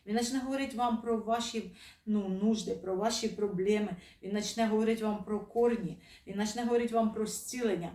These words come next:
Він дасть вам направлення житті. Ісус, коли уходив, Він говорив, що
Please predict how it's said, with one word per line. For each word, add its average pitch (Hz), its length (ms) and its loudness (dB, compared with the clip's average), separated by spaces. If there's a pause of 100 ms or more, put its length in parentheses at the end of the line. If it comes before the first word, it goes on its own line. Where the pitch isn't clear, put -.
(300)
Він 214 160 0
дасть 226 340 0
вам 220 240 4
направлення 220 1000 2
житті. 196 640 -2 (540)
Ісус, - 340 -6
коли 240 320 -2
уходив, 247 500 0
Він 220 160 4
говорив, 233 400 0
що - 360 -4